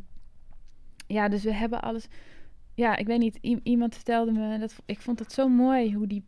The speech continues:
persoon dat zo, zo zei. Dat is iemand die uit, ehm,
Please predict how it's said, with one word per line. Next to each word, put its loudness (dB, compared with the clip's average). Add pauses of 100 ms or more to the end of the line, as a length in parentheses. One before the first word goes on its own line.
(160)
persoon 0
dat -2
zo, -4 (340)
zo -2
zei. 2
Dat -14
is -14
iemand 0
die -2
uit, -2
ehm, -6